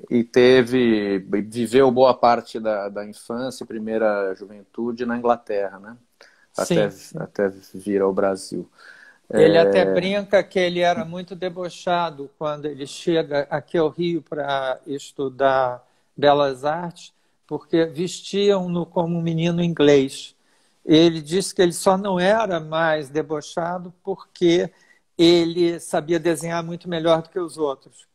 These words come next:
Speaker 2: né? Mas <laughs> houve um estranhamento daquele almofadinha, né? <laughs> Jovem.
Speaker 1: É. Ô, Lauro, tá quase acabando o nosso tempo
Speaker 2: Sim.
Speaker 1: aqui. Eu queria já começar a te agradecer por essa conversa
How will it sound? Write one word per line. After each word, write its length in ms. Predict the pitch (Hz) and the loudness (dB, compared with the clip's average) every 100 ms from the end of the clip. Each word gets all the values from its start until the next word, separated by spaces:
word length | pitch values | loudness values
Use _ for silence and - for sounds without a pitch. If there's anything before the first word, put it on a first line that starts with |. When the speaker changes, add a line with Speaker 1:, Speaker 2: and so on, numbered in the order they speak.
| - | -10
Speaker 2:
né? 220 | 147 165 | -6 -6
Mas 520 | 151 147 143 143 - 147 | -6 -6 -6 -10 -12 -4
<laughs> 60 | |
houve 400 | 143 156 156 - - _ _ - - - | 2 6 6 4 -2 _ _ -10 -10 -4
um 80 | 165 | -2
estranhamento 800 | 151 - 156 156 160 156 143 135 - _ - - 127 | -2 2 4 6 4 0 -2 -2 -10 _ -20 -4 -2
daquele 460 | 127 135 - 151 147 | 4 2 4 2 4
almofadinha, 1000 | 143 147 - 175 151 123 160 165 143 135 | 2 0 0 2 2 0 -10 -10 -10 -6
né? 140 | 151 - | -6 -6
<laughs> 80 | _ | _
Jovem. 440 | 160 131 123 113 | 0 6 6 6
Speaker 1:
É. 160 | - - _ _ _ _ - - - - - 120 156 156 147 131 - | 2 -4 _ _ _ _ -10 -8 -10 -10 -14 -12 -10 -10 -12 -8 2
Ô, 100 | 120 | 6
Lauro, 260 | 123 139 | 6 6
tá 120 | 127 127 | 4 4
quase 260 | 143 135 | 4 4
acabando 500 | 139 147 123 131 135 | 2 2 2 -4 -6
o 20 | |
nosso 280 | 127 120 123 | -8 -8 -10
tempo 300 | - 120 127 | -8 -8 -6
Speaker 2:
Sim. 100 | 117 | -4
Speaker 1:
aqui. 260 | 98 - 143 | -6 -4 -2
Eu 140 | 143 | -2
queria 280 | 143 131 123 | -2 -4 -2
já 140 | 131 123 | 0 -2
começar 600 | 135 127 117 - 120 117 | -4 -6 -6 0 2 2
a 40 | |
te 180 | - 123 | 0 -4
agradecer 800 | 117 117 113 117 - - 135 131 | -2 -2 -4 -6 -10 -8 -6 -6
por 220 | - 117 | -6 -6
essa 220 | 110 - | -6 -8
conversa 1080 | - 113 107 110 107 - 117 107 101 98 92 | -12 -12 -4 -4 -4 -6 -6 -4 -6 -8 -12